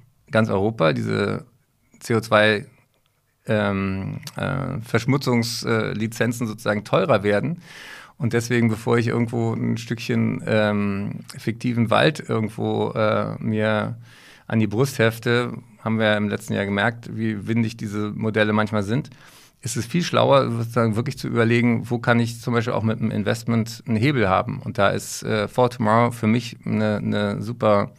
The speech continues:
ähm, plausible Idee.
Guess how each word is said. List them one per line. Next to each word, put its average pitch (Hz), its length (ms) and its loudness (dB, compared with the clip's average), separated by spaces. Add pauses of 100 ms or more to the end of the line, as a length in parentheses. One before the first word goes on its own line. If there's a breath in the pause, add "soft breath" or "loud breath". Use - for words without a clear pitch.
(280 soft breath)
ähm, 104 960 -2 (360)
plausible 113 420 2
Idee. 120 460 4